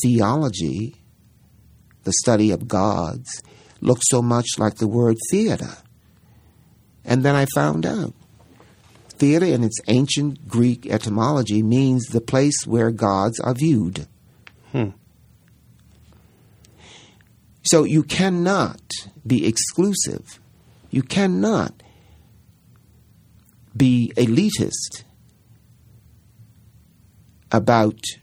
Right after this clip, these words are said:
Speaker 1: something that is so democratic, something that belongs to everybody, and call yourself a theater artist,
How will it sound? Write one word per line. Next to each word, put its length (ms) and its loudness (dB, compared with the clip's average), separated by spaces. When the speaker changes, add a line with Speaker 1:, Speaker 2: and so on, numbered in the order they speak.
Speaker 1:
something 420 0
that 140 0
is 160 -4
so 160 0
democratic, 800 -2
something 360 -2
that 120 2
belongs 540 2
to 180 -2
everybody, 720 -4
and 160 0
call 340 2
yourself 480 -2
a 60 0
theater 360 0
artist, 560 -14